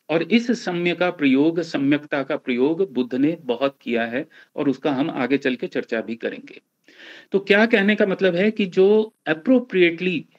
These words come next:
आ का मतलब होता है चारों ओर से, चर, चल के आ रही हैं newses, news या सूचनाएं, वो सारी की सारी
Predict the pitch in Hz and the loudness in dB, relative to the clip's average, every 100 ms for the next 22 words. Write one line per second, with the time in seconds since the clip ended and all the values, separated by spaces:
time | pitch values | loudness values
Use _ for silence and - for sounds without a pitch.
0 | _ _ - 135 175 208 202 175 170 160 | _ _ -6 0 2 2 0 0 0 -2
1 | 160 196 - 139 139 139 135 131 - 156 | 0 -4 0 2 4 4 4 0 2 2
2 | 95 - _ - 165 143 - - _ _ | 2 -8 _ 0 2 2 -2 -20 _ _
3 | - 180 190 220 214 - 143 180 156 165 | 0 2 4 2 2 0 -2 2 2 4
4 | 147 139 123 127 127 120 120 107 _ 135 | 4 4 4 4 4 2 -2 -2 _ 0
5 | 127 131 117 117 - 117 156 185 151 135 | 4 4 2 -4 -8 -2 -2 0 0 2
6 | 131 123 101 - - _ 151 202 214 156 | 2 2 2 -6 -20 _ 0 2 2 0
7 | 147 143 139 - 123 156 220 | 0 2 0 0 0 0 0